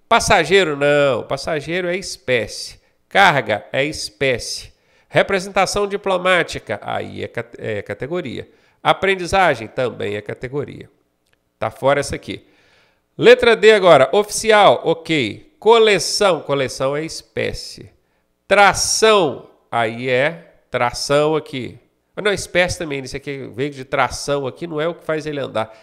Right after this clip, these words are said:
Essa tração aqui é o tipo do veículo, ele traciona outro, ele puxa outro.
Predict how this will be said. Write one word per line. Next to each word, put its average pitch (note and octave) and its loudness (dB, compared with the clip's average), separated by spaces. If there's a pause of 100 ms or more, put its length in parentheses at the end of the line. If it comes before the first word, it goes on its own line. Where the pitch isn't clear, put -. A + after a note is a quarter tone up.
(120)
Essa - -8
tração D3 0
aqui C#3 -10
é E3 -2
o E3+ -8
tipo A3 -6
do F3 -10
veículo, C3+ -6
ele - -20
traciona D#3+ -4
outro, C#3 -4
ele A#2+ -12
puxa G3 -10
outro. C#3 -6